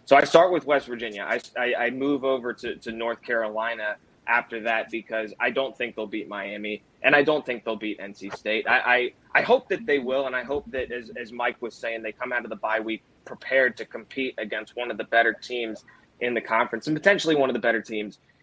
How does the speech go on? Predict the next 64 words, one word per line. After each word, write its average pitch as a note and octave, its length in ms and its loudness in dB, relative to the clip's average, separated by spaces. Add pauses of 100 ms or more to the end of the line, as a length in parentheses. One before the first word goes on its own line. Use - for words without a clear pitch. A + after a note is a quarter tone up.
in B2+ 160 0
the A2+ 80 -2
country. A2+ 500 0
I, A#2 140 2
I'm B2 160 0
just A#2+ 320 -8
looking C#3 380 4
at C3 120 0
this A#2+ 220 -4
more B2 440 2
of A#2 260 -2
a, A2 180 -2 (380)
from C#3+ 240 2
a B2 40 -4
position B2+ 520 2
of G#2+ 120 -8
games B2 380 -4
that A2 260 -2
I, G#2+ 220 0
I G#2+ 100 -2
think C3+ 300 -4
they're G#2+ 240 0 (120)
better A#2+ 500 2 (340)
positioned A2 640 -6
to G#2+ 80 -8
go G#2+ 280 -4
and G2+ 140 -10
win, G2+ 240 -6
and G#2 80 -8
I G#2 100 -4
think G#2 220 -6
that A2+ 180 4
would G#2 120 -2
be A2+ 100 -2
North A2 240 -4
Carolina G#2 540 -2
versus G#2+ 340 -6
an G#2+ 100 -8
N G#2 160 -8
C - 140 -16
State G#2+ 240 -2
or G#2 80 0
a G#2 80 -8
Miami. G#2 480 -4 (340)
So B2 280 8
I'll, A#2+ 280 4
I'll B2 60 2
take C3+ 220 2
the B2+ 80 0
Tar A#2+ 300 2
Heels. A2+ 200 -2
I A2 80 2
think A#2 220 -6
they A2+ 140 0
have A2 180 2
a, A2 160 -2
another G#2+ 320 -4
chance G#2 400 -10
to, G#2 200 -6
to A2 160 -6
get G#2+ 200 -4
a A2 40 -6
solid A2 440 0
win G#2+ 360 -8